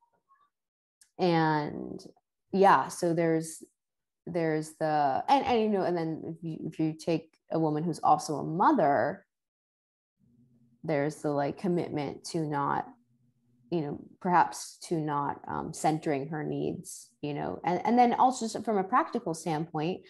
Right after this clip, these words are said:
when you're buying from a big fam-, for a big family, and six, uh,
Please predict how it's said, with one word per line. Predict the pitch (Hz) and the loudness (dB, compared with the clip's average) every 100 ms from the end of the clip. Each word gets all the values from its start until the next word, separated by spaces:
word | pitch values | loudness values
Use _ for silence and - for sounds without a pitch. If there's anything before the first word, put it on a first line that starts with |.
| - - | -18 -2
when | 190 185 | 4 6
you're | 175 | 6
buying | 180 220 247 226 190 185 | 6 6 4 2 0 -2
from | 175 | -4
a | 160 | -2
big | 156 151 160 | -2 -4 -4
fam-, | 214 269 220 | -2 -2 0
for | - 180 | 0 2
a | 165 | 2
big | 156 160 | 0 -2
family, | 160 190 240 160 - 240 - _ _ _ _ _ - | -6 -6 -6 -6 -6 -6 -10 _ _ _ _ _ 2
and | 180 175 170 165 160 | 4 4 4 0 -2
six, | - 202 - - - - _ _ _ - | -2 -2 -2 -6 -16 -20 _ _ _ -2
uh, | 170 175 | 2 2